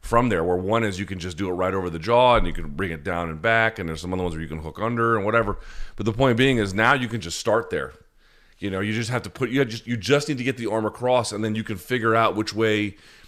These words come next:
you wanna go with it. And that's exactly what he did. He eventually was able to slide it, slide it, slide it. And then once you see, not the choking arm is gonna be here, once you see the finishing hand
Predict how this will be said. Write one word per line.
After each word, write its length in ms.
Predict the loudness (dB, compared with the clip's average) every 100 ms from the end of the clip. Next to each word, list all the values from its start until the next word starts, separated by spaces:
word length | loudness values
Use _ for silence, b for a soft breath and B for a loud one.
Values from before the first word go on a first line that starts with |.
| b
you 180 | -4 0
wanna 240 | 2 0 0
go 200 | 0 2
with 180 | 2
it. 60 | 0
And 120 | -2
that's 220 | -4 -4
exactly 500 | -6 0 4 4 2
what 180 | 2 2
he 60 | 4
did. 180 | 2 4
He 100 | 4
eventually 280 | 4 2
was 100 | 0
able 160 | 0 0
to 80 | 0
slide 420 | -2 2 2 2
it, 140 | 0
slide 340 | -4 0 2 0
it, 100 | -4
slide 380 | -2 0 2 0
it. 160 | -6 B B
And 120 | -2 0
then 240 | 2 4
once 300 | 4 2 0
you 120 | -2
see, 300 | 0 2 2
not 220 | 2 0 -2
the 60 |
choking 400 | 2 4 4 4
arm 140 | 4 4
is 100 | 2
gonna 180 | 2
be 120 | 4 4
here, 280 | 4 2 B B B
once 360 | 0 2 2 -2
you 100 | -2
see 240 | 0 2
the 320 | 2 0 0
finishing 540 | -2 -4 -4 -4 -6 -6
hand 400 | -4 -4 -4